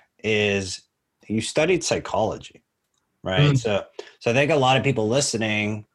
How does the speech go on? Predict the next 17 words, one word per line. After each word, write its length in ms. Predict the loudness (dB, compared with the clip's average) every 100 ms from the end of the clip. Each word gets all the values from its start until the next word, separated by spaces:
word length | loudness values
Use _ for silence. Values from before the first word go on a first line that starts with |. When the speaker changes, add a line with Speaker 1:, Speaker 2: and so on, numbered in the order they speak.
| -6
Speaker 1:
might 180 | -4 0
be 80 | 0
wondering, 460 | 0 0 0 0
how 200 | 0 0
do 60 | 2
you 140 | 4
go 160 | 4 2
from 380 | 2 0 0 0
a 120 | -2
psych 400 | 0 0 0 0
major 540 | 0 0 0 -2 -4 _ _ _ -2
to 60 | 2
where 200 | 4 4
you 180 | 4
are 220 | 4 2 0
today? 500 | -2 0 2 0 0
Because 540 | -2 0 0 0 -4